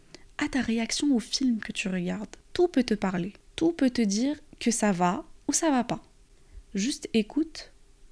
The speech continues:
et prête attention. Donc voilà, j'ai un peu, j'ai un peu parlé de tout, mais c'est un gros sujet qui est très important pour moi, donc j'espère, euh, qu'après écouter cet épisode,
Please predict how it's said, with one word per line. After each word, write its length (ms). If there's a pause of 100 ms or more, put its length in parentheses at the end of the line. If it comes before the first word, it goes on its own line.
(140)
et 100
prête 260
attention. 320 (140)
Donc 140
voilà, 320
j'ai 160
un 100
peu, 720 (260)
j'ai 120
un 60
peu 120
parlé 360
de 120
tout, 380 (800)
mais 140
c'est 140
un 180
gros 280
sujet 360
qui 80
est 100
très 240
important 380
pour 160
moi, 200
donc 200
j'espère, 520 (280)
euh, 280
qu'après 340
écouter 280
cet 240
épisode, 540